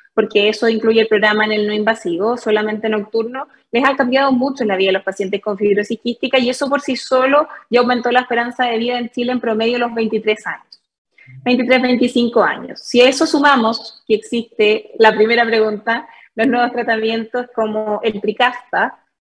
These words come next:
que es un, un medicamento que es, eh, en comprimido, que se toma, eh, semanalmente, va-, eh, tres veces a la semana en primeras instancias,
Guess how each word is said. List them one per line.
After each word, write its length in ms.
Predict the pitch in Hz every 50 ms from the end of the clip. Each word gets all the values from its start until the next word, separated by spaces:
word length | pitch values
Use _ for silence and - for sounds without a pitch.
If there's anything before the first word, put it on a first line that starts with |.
| -
que 140 | 226 240 247
es 80 | 247 262
un, 600 | 269 247 240 240 233 233 226 226 220 220 214 214
un 140 | - 233 233
medicamento 840 | 233 233 233 226 220 - 226 214 214 220 226 233 226 - 254 240 240
que 160 | 233 226 233
es, 260 | 247 - - - _ -
eh, 340 | 226 220 214 214 214 220 214
en 60 | 208
comprimido, 720 | 240 226 208 240 254 262 262 240 208 196 208 226 226 - -
que 80 | 220
se 160 | 220 - 220
toma, 560 | 214 - 226 226 220 226 226 220 220 220 - - - - _ _ _ _ _ _
eh, 440 | - 220 214 208 202 202 202 202 202
semanalmente, 960 | 202 - 220 220 214 220 226 233 240 247 247 262 262 262 254 240 - 247 247
va-, 100 | 240 240
eh, 340 | 233 226 - 233 220 220 220
tres 180 | - 220 233 233
veces 260 | 240 240 - 254 247
a 80 | 247 240
la 100 | 240 240
semana 460 | - 247 233 233 240 240 240 240 240
en 80 | 240
primeras 320 | 233 240 233 233 226 240 247
instancias, 760 | 254 254 247 - - 180 165 165 175 - - 247 254 302 -